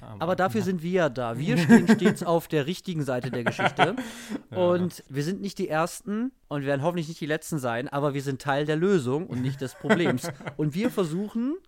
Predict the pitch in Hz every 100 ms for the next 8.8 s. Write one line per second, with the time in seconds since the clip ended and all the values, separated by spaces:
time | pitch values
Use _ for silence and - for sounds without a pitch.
0 | _ - 226 233 196 185 170 180 160 143
1 | 143 147 143 151 151 143 147 139 139 -
2 | 135 123 - 170 - 139 113 113 151 226
3 | _ 160 208 208 165 220 233 214 220 214
4 | 190 - 123 214 214 247 - - 135 208
5 | 214 214 214 208 202 - - - - 190
6 | 196 156 202 262 202 165 202 233 - 160
7 | 135 180 214 160 170 147 135 143 180 165
8 | 147 143 127 165 190 - 190 196